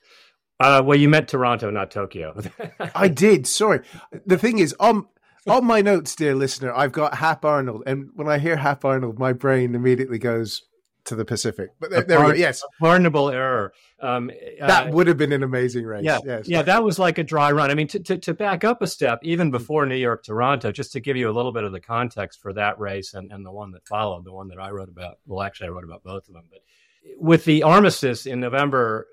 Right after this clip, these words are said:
Speaker 1: uh, nineteen eighteen, uh, American aircraft, aircraft production just, you know, screeched to a halt. I mean, all of this, this,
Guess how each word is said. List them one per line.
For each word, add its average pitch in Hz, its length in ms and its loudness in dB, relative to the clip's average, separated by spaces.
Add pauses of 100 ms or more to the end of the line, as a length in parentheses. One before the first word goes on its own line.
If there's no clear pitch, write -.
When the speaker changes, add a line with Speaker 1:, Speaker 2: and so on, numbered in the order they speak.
Speaker 1:
uh, 107 300 -6 (160)
nineteen 123 500 -6
eighteen, 101 720 -8 (380)
uh, 113 340 -4 (140)
American 147 420 6
aircraft, 127 640 0 (180)
aircraft 135 480 -2
production 101 640 -6
just, 120 300 -6 (400)
you 139 80 -10
know, 113 120 -10
screeched 165 500 -2
to 110 160 -6
a 98 40 -8
halt. 104 360 -6 (240)
I 120 80 -4
mean, 123 160 0
all 156 320 6
of 151 80 4
this, 123 180 -4
this, 120 160 -8